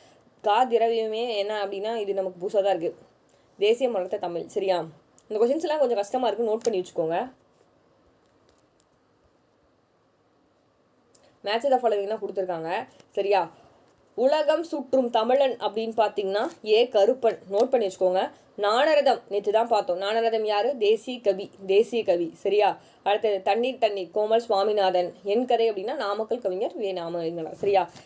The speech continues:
தேசிய கவினா யாருன்னு சொல்லி கீழே கமெண்ட் பாக்ஸ்ல கமெண்ட் பண்ணுங்க. நேற்று தான் வீடியோல வந்து நான் சொல்லியிருப்பேன், ப-, எத்தனை டைம் சொல்லியிருப்பேன். ஞாபகம் இருந்தது அப்படின்னா, கண்டிப்பா கீழே கமெண்ட் பாக்ஸ்ல கமெண்ட் பண்ணுங்க.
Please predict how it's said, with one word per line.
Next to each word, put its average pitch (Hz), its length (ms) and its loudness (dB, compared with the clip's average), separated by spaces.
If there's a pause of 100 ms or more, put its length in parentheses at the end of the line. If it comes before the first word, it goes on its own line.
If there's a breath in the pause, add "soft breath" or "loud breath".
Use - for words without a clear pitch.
(100)
தேசிய 269 340 2
கவினா 220 280 -2
யாருன்னு 190 280 -2
சொல்லி 208 180 -8
கீழே 208 180 -2
கமெண்ட் 185 280 -2
பாக்ஸ்ல 185 160 -4
கமெண்ட் - 20 -4
பண்ணுங்க. 170 400 -2
நேற்று 190 320 2
தான் 214 140 4
வீடியோல 190 200 2
வந்து 175 180 -2
நான் 202 200 -8
சொல்லியிருப்பேன், 180 380 -2
ப-, 160 280 0
எத்தனை 208 280 -2
டைம் 208 180 0
சொல்லியிருப்பேன். 226 400 -2 (320 loud breath)
ஞாபகம் 240 400 -2
இருந்தது 214 200 -2
அப்படின்னா, 202 240 -8
கண்டிப்பா 202 340 0
கீழே 214 220 2
கமெண்ட் 180 240 -2
பாக்ஸ்ல 175 180 -4
கமெண்ட் 156 80 -4
பண்ணுங்க. 165 480 -4